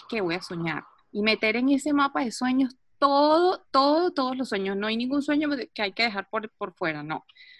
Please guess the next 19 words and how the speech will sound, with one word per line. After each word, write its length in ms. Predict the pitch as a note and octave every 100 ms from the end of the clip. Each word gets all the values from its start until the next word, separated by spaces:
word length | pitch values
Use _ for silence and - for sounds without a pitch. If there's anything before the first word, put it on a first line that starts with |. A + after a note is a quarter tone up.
| - _ _ - -
Que 180 | A3
normalmente 880 | A3+ C4 G#3 G#3 A3 G#3 G3+ - -
es 80 | F3+
lo 100 | F#3
que 120 | -
a 60 | F#3
uno 140 | E3
le 100 | E3+
pasa, 320 | F3 G#3 - D#3
uno 120 | D#3+
se 100 | F#3
pone 220 | D#3 D#3
límite. 460 | F3 A#3 E3+ - _ _ _ _ _ _ _ _ _ _ -
El 140 | G3+
mapa 280 | G#3 G3+ B3+
de 80 | C4+
sueños 760 | - A#3+ G#3 F#3 F#3 A3+ -
generalmente, 1200 | G3+ F#3+ F3+ F3+ F#3 G3 G3 F#3+ A3 G#3+ G3 E3+ E3+ - - _
este, 300 | F#3 F3+ -